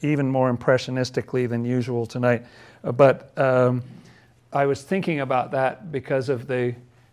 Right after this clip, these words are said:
that sense of the delay, that the Lord, our mindset would be the mindset. Wouldn't it, wouldn't an earthly priority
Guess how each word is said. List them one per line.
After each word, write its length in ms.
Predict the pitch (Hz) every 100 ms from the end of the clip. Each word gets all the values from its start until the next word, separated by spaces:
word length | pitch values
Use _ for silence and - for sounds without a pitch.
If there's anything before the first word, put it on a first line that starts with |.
| -
that 220 | 135 127
sense 280 | - 160 147
of 160 | 135
the 120 | 127 117
delay, 960 | 135 123 131 143 143 120 107 113 117 - _ _ _ _ -
that 160 | 127
the 100 | 147
Lord, 640 | 131 151 196 208 185 131 - - _ _ _ _ _ _ _ _ _ _ _ _ _
our 540 | 151 165 202 208 180 - - _
mindset 760 | 151 156 143 131 - 127 120 - _ _ _ _ _ _ -
would 240 | 156 139
be 140 | 131 143
the 120 | 131
mindset. 600 | 131 131 139 127 131 -
Wouldn't 220 | 170 185
it, 80 | 175
wouldn't 200 | 185 180
an 120 | 156
earthly 360 | 165 170 185 180
priority 800 | - 160 135 139 156 156 160